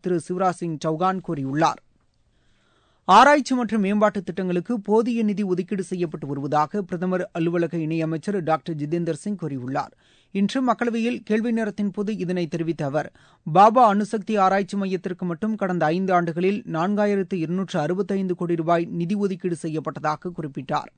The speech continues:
பிற நிறுவனங்களுக்கும் ஒதுக்கப்பட்ட நிதி குறித்த விவரங்களையும் டாக்டர் ஜிதேந்தர் சிங் புள்ளி விவரங்களோடு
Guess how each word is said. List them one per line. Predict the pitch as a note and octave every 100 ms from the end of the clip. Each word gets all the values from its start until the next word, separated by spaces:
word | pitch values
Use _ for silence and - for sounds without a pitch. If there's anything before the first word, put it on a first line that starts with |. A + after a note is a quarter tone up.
| _ _ -
பிற | A3+ A#3+
நிறுவனங்களுக்கும் | A3+ G#3 A3 G#3 G3+ G3 G3
ஒதுக்கப்பட்ட | F#3 F#3+ F#3+ F#3+ F#3
நிதி | E3+ E3+
குறித்த | F3 G3 F#3 F3
விவரங்களையும் | D3+ E3+ E3+ E3+ F3+ F#3+ - _ _
டாக்டர் | D#3 E3 - F3
ஜிதேந்தர் | D3 E3 F#3 F3+ -
சிங் | G3 F#3+ -
புள்ளி | G3+ A3
விவரங்களோடு | F#3 F3 F3 D#3+ D#3 E3+